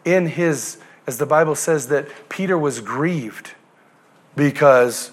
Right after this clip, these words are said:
Jesus asked him three times. I mean, I'm wondering if Jesus goes, "Grieved? You're talking about grieved? I,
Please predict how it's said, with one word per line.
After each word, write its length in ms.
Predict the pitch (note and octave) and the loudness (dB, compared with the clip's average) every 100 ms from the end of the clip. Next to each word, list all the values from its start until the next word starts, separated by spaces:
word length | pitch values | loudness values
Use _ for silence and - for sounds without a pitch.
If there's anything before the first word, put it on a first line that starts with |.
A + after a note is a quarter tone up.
| - | -10
Jesus 340 | C3 D3 B2+ | -4 -2 4
asked 300 | C#3 D3 - | 4 4 2
him 80 | B2 | -6
three 240 | A2 C3+ B2+ | -6 -6 -4
times. 540 | D3 C#3+ G#2+ - - - - - _ _ _ _ _ _ _ _ _ _ _ _ - | 0 0 -2 -10 -20 -20 -20 -20 _ _ _ _ _ _ _ _ _ _ _ _ 0
I 80 | E3 | 4
mean, 160 | F#3 | 6
I'm 160 | D#3 D#3+ | 4 4
wondering 400 | G3+ G3 D#3+ C#3+ | 4 6 4 2
if 300 | C3 - D3+ | -4 -8 -8
Jesus 260 | D3 E3 C3+ | -4 -4 0
goes, 260 | C#3 A#2 | 0 0
"Grieved? 520 | G2+ D3+ C4+ B2 - | 2 4 4 0 -4
You're 80 | - | -6
talking 160 | - G#3 | 4 6
about 200 | C#3+ A2+ | 6 4
grieved? 160 | D3+ | 4
I, 220 | - C3 | 4 4